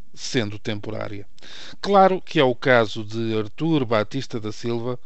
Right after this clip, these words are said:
o suposto colaborador da Organização das Nações Unidas e do respectivo Programa para o Desenvolvimento, que me traz à memória a canção e a questão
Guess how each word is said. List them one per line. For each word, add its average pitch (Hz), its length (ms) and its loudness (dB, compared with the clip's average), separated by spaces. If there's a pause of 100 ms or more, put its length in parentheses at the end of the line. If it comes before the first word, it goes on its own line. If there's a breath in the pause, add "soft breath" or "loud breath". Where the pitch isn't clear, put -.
(420 soft breath)
o 151 100 -2
suposto - 580 0
colaborador 113 640 -2
da 110 100 -2
Organização 113 680 -2
das 107 140 -4
Nações 117 360 -4
Unidas 131 460 -4 (420 soft breath)
e 113 80 -4
do 110 140 -2
respectivo 110 640 -2
Programa 127 680 0
para 107 160 -4
o 117 80 -4
Desenvolvimento, 110 840 -4 (560 loud breath)
que - 80 -6
me 180 120 -2
traz 156 320 6
à 139 120 6
memória 127 600 0
a 117 100 -4
canção 117 680 -2
e 113 160 -4
a 113 60 0
questão 107 520 -6